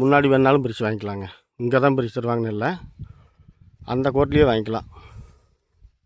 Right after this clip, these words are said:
விலை பார்த்தீங்கன்னா, ஒரு ஏக்கர் வந்து அறுபத்தஞ்சு லட்ச ரூபா சொல்றாருங்க. பெருசா குறைக்க மாட்டாருங்களாமா, ஒரு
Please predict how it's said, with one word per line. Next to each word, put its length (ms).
விலை 160
பார்த்தீங்கன்னா, 420
ஒரு 100
ஏக்கர் 260
வந்து 200
அறுபத்தஞ்சு 420
லட்ச 180
ரூபா 160
சொல்றாருங்க. 440
பெருசா 380
குறைக்க 240
மாட்டாருங்களாமா, 600
ஒரு 60